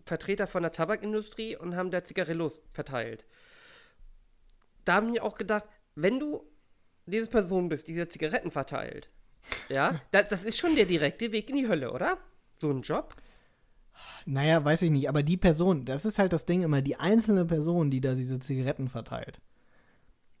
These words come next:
Speaker 2: Da muss man natürlich schon strukturell schauen, äh, gut, ich meine, sicherlich gibt's einige, die es irgendwie mit einer gewissen Fröhlichkeit, ne, am, äh, die die Welt brennen sehen wollen, wie ich, wenn ich mich über den
Speaker 1: <laughs>
Speaker 2: Wahlsieg von Trump gefreut habe.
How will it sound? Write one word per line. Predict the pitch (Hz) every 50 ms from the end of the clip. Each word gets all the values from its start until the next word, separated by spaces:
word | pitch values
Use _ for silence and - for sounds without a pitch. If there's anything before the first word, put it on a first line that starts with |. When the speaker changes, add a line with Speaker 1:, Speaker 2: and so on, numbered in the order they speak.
| _ _ -
Speaker 2:
Da | 202 - 110 110 113 120 120 127 131
muss | 147 165 175 -
man | 202 180 170
natürlich | 151 139 156 156 151 -
schon | - - 165 170 160
strukturell | 143 - - 160 160 - - 139 131 139 143 151
schauen, | - - - 135 135 143 151 151 151 156 147 131
äh, | - 120 123 127 127 127 120 123 120 120 - - _ _ _ _ _ _ _ _ _ _ _ _ _ _ -
gut, | - 143 135 127
ich | 117
meine, | 135 131 131 131 127
sicherlich | 123 135 143 151 131 131 127
gibt's | - 139 131 - -
einige, | - 113 120 123 123 123 120 123 117
die | 117 117 117
es | - -
irgendwie | 120 120 123 120 117 120
mit | 127 127
einer | 117 117 110
gewissen | 110 120 117 120 117 - 123 120 117 117 113 - _ _ _ _ _ _ _ _ _ _ _
Fröhlichkeit, | - - - 143 147 147 147 - - - 139 131 120 120 117
ne, | 123 131 139 147 139
am, | - 113 120 123 123 123
äh, | 123 120 120 123
die | 120 127 135
die | 131 135 123
Welt | 135 131 127 131
brennen | - 131 131 143 147 139
sehen | 127 135 131 127 131 120
wollen, | 117 117 120 120 123 123 123
wie | 131 131 135
ich, | 131 - -
wenn | 139 139
ich | 131 117
mich | 139 131 - -
über | 262 123 131 -
den | 147 123 127 120
Speaker 1:
<laughs> |
Speaker 2:
Wahlsieg | - 139 143 139 143 131 -
von | - 135
Trump | 127 - 147 160 165
gefreut | - 139 - - 127 120 120 -
habe. | 127 120 120 120 117